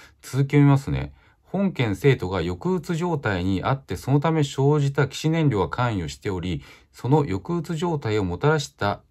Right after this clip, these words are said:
誘因として、本件いじめ事件、本件生徒の特性が関与して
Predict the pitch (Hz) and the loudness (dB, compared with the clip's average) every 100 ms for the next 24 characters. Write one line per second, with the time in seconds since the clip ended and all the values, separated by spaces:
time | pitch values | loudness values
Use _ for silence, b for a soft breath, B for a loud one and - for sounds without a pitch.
0 | _ 113 123 131 135 127 127 113 - 107 | _ -6 -2 2 4 4 0 -6 -2 -2
1 | 160 160 139 92 87 110 127 117 95 80 | 2 0 0 -2 -2 -2 -2 -2 -6 0
2 | 143 139 95 85 107 113 85 71 - - | 2 2 -2 -2 -2 0 -4 -6 -10 -4
3 | 127 113 139 135 107 82 73 - - 143 | -4 -2 2 2 2 -4 -6 -6 -2 -2